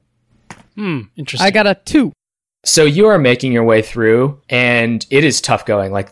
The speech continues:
Speaker 3: these people are packed in together, and
Speaker 2: Yeah.
Speaker 3: you can't tell how they're making this work.
Speaker 2: <laughs>
Speaker 3: There's no wires that you can see. There's no generator. There's no cords.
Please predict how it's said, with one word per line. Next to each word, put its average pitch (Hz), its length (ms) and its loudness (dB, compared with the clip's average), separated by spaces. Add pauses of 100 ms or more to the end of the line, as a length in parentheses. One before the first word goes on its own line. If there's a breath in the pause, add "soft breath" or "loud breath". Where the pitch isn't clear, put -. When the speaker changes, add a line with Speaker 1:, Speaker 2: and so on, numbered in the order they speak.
Speaker 3:
these 120 200 0
people 131 240 2
are 104 120 4
packed 104 400 -6
in 107 140 -2
together, 107 600 0 (420 soft breath)
and 113 520 -2
Speaker 2:
Yeah. - 320 -14
Speaker 3:
you 147 80 0
can't 285 240 -4
tell 151 420 0 (100)
how 123 280 0
they're 131 120 2
making 117 340 -2
this - 280 -10
work. 98 640 -10 (100)
Speaker 2:
<laughs> - 380 -8
Speaker 3:
There's 131 160 -2
no 175 80 4
wires 117 520 0
that 131 100 -4
you 147 160 -4
can 151 180 -2
see. 175 460 -2 (160)
There's 131 180 -2
no 143 80 2
generator. 123 680 2
There's 104 260 -4
no 110 460 2
cords. 110 760 -4